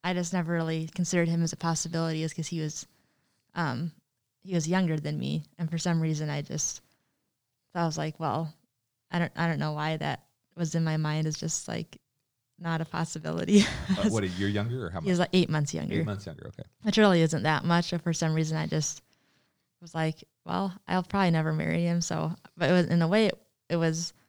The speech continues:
Speaker 1: nice because I could just treat him as a brother and just be myself around him and not feel awkward or, um, uncomfortable or anything. It was just kinda like a friendship,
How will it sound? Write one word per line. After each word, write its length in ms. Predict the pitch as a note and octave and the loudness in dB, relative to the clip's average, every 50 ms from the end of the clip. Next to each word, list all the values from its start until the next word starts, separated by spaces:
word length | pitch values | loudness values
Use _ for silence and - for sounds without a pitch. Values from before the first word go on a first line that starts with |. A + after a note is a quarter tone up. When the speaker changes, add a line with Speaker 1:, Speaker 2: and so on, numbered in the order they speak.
| _ _ _ _ _ | _ _ _ _ _
Speaker 1:
nice 260 | F3+ F3+ F3+ F#3 F3 | -2 2 2 2 2
because 300 | F3+ F3 E3+ F3+ F3 E3 | 2 0 0 0 0 2
I 100 | E3 E3 | 2 0
could 160 | E3 - E3 D#3+ | 0 -2 -2 -2
just 180 | E3 D#3 - | -2 -2 0
treat 140 | - E3+ D#3+ | 0 0 0
him 100 | D#3+ D#3 | 0 0
as 160 | D#3 D#3 D#3 C#3+ | 0 -2 -2 -4
a 40 | |
brother 440 | - - D#3 D#3+ D#3+ D#3+ D#3+ E3 D3+ - _ _ _ _ _ _ | -4 -2 -2 0 0 0 0 0 -2 -6 _ _ _ _ _ _
and 120 | - F3 F3 | 0 2 2
just 120 | E3 - | 2 2
be 140 | - E3+ D#3+ | 0 0 0
myself 480 | D#3 D3+ D3+ D#3 - E3 E3 D#3 - D#3+ | 2 0 0 0 0 0 0 0 0 -2
around 260 | D#3 D3+ D3+ D3+ D3+ | -2 -2 0 -2 -2
him 100 | D3 D3 | -2 0
and 120 | D3+ - | 0 -2
not 240 | D3+ D3+ - - - - _ _ _ _ _ _ _ _ _ _ _ | -2 -2 -4 -6 -8 -10 _ _ _ _ _ _ _ _ _ _ _
feel 160 | - E3 D#3+ - | -8 -6 -4 -2
awkward 540 | - D3+ D#3 D#3 - - D#3+ D#3 D3+ D3+ D3 | 0 0 0 -2 -4 -4 -2 -2 0 0 0
or, 260 | D3 D3 D#3 D#3 D3 - _ _ _ _ _ _ _ _ _ _ _ _ _ _ | 0 0 0 -2 -4 -6 _ _ _ _ _ _ _ _ _ _ _ _ _ _
um, 360 | - - - - - - D3+ - _ _ _ _ _ _ _ _ _ _ | -10 -8 -6 -4 -4 -4 -4 -6 _ _ _ _ _ _ _ _ _ _
uncomfortable 680 | F3 E3+ E3 - F3 E3+ D3 - E3 D#3+ D#3 D3 D#3 D#3 | -2 -2 2 4 4 4 4 2 -2 -4 -2 -2 0 0
or 60 | D#3+ D#3 | 0 0
anything. 400 | D#3 D#3+ D#3+ D#3 - D#3+ D3+ D3+ | 0 0 0 -2 -2 -6 -8 -8
It 60 | - | -8
was 120 | - D#3 D3+ | -8 -4 -4
just 180 | D#3 D3+ - | -2 -4 -4
kinda 200 | - - D#3+ D#3+ - | -4 -4 -4 -2 -2
like 220 | - - - - - | -4 -6 -8 -8 -10
a 40 | |
friendship, 560 | - - D#3+ D#3 D#3 D3 - - - D#2 - | -8 -4 -2 0 0 -2 -2 -2 -4 -4 -4